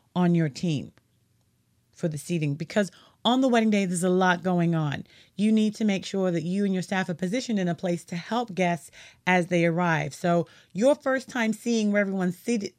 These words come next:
where everyone is seated isn't at the time of the wed-, when the wedding reception begins. You should already have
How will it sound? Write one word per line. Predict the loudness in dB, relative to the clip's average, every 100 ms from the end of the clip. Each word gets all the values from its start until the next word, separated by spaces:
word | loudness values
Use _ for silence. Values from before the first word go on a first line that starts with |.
| -6
where | -2 0
everyone | 0 0 -2
is | -4
seated | -4 0 -2 0
isn't | -2 -2 -4 _ _ _
at | -2 -2
the | -2
time | -2 0
of | 0
the | -2
wed-, | -2 0
when | -2 -2
the |
wedding | 0 -2
reception | -2 -4 -6 -8
begins. | -8 -8 -8
You | -10
should | -4
already | -4 -2 0 -2
have | -2 -2 -4